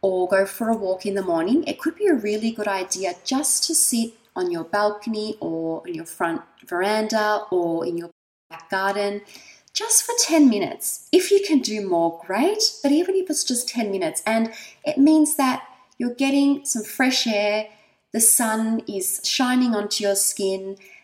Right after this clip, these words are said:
you are starting your day by taking in a few beautiful breaths out in the sunshine. You might choose to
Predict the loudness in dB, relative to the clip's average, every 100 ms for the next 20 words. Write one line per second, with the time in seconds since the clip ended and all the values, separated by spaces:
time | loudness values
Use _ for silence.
0 | _ -10 -6 -4 -2 0 0 -2 -4 -4
1 | 0 2 2 4 4 4 2 2 2 0
2 | 0 -2 -2 -2 0 0 0 -4 -10 -10
3 | -4 -4 0 -2 0 -4 -6 -8 -10 -6
4 | -2 -2 -2 -6 -4 -4 -4 -6 -4 -4
5 | -4 -4 -4 -4 -6 -6 -6 -6 -4 -6
6 | -4 -4 -2 -2 -4 -4 -2